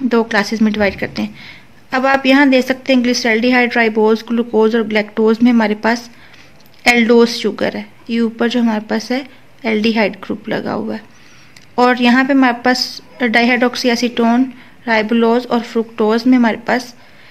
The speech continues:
ketone group अटैच है। तो हम functional group की base पे monosaccharide को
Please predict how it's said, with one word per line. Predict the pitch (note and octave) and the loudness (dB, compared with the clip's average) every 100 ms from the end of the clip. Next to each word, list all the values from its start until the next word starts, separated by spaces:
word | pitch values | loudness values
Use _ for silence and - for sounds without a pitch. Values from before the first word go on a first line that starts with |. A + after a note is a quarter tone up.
| - - - | -20 -18 -12
ketone | B3+ C4+ B3+ B3 | -2 2 4 4
group | A3 G#3+ G#3+ | 4 0 -2
अटैच | G#3+ G#3 G3 G3 - | -6 -4 -4 -4 -8
है। | G#3 - - - - - - | -10 -12 -20 -20 -20 -20 -4
तो | C4 C#4 C4+ - - | 2 2 0 -12 -4
हम | B3 C4 C#4 | 2 4 4
functional | C#4 B3+ B3 C4 D4 C#4+ | 2 4 4 2 0 2
group | B3 B3+ - | 0 -2 -4
की | A#3 | 0
base | A3 A3 A3 | 2 2 2
पे | B3+ | 2
monosaccharide | A#3+ A3+ A3 A3 A#3 A#3 G3 G3+ | 2 2 0 -2 -4 -2 -2 -2
को | - A#3+ C4 | -4 -4 -4